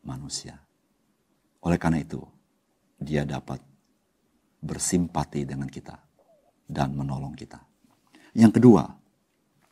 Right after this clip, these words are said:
saudara, dari firman Tuhan kita belajar bahwa Tuhan dapat memakai seseorang di luar perkiraan kita.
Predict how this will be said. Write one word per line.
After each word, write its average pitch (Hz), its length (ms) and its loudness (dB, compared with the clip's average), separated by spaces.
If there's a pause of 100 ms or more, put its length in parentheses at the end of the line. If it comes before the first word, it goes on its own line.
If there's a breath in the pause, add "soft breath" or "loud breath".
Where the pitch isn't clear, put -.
(1200)
saudara, 135 320 4
dari 117 80 6
firman 101 400 6
Tuhan 98 240 2
kita 87 200 -2
belajar 71 440 -6
bahwa 78 200 -2
Tuhan 113 440 6
dapat 90 400 4
memakai 98 480 6
seseorang 76 800 -2 (880)
di 110 160 8
luar 113 320 8
perkiraan 107 640 -2
kita. - 320 -8